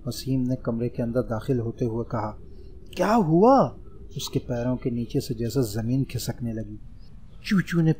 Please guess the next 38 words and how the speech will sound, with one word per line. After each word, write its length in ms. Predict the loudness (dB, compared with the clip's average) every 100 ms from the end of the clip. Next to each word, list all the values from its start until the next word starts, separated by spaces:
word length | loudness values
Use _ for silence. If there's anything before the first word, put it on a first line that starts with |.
| 6
फिर 140 | 6
खुदकुशी 480 | 6 0 0 -2 -2
की 120 | -4
कोशिश 380 | 0 0 0 -6
की 220 | -4 -6
है, 180 | -6 -8 -10 -16 -16 -10
अपनी 220 | 0 4
कलाई 320 | 6 6 6
काट 320 | 6 4 2 2
ली 120 | 2
है 80 | 2
उसने। 400 | 0 0 -2 -2 -6 -14 -12 -4
मुलाजिम 440 | 2 2 4 4
आया 200 | 4 4
हुआ 300 | 4 4 2
है 140 | 4 2
नीचे 320 | 2 0 0
उसका, 380 | 0 0 2 0 0 -2
तुम 100 | 2
मेरे 200 | 2 2
साथ 260 | 0 0
चलो।" 360 | 2 2 2 0 -6 -14 -14 -14 -6
इमामा 380 | -4 -2 -2 0
ने 100 | 0
बेख्तियार 580 | 2 0 0 0 2 2
इत्मीनान 520 | 0 -4 -2 0 0
भरा 220 | 0 -2
सांस 400 | -2 -2 -4 -2 -4
लिया। 200 | -4 -6 -10 -14 -14 -14 -8
"तुम्हारे 420 | -4 -2 2 6
इस 180 | 6 4 -2
दोस्त 280 | 2 2 0
को 100 | 0
मेंटल 560 | 0 0 -2 2 2 2 0
हॉस्पिटल 440 | -4 -4 0 4 4
में 120 | 4
होना 240 | 2 -2
चाहिए, 440 | -2 -4 -4 -6